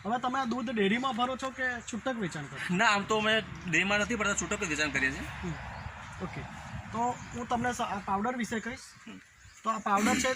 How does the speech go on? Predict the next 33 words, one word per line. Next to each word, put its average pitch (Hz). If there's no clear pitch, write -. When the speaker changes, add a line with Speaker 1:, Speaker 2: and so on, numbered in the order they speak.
Speaker 1:
દર્શક 214
મિત્રો, 226
આ 190
સી 214
એફ 233
સી -
પાવડર 190
છે, 240
એક 214
જાતનો 208
પશુ 226
આહાર 196
જ -
છે, -
બરાબર -
છે? 233
આને 214
તમે 226
ખાંડ, 220
દાણ, 214
કપાસી 208
સાથે 208
મિક્સ 196
કરીને 214
આપી 180
શકો 180
છો. 247
વાપરવાનું 247
પ્રમાણ 233
ફક્ત 226
પાંચ 190
ગ્રામ 120
છે. -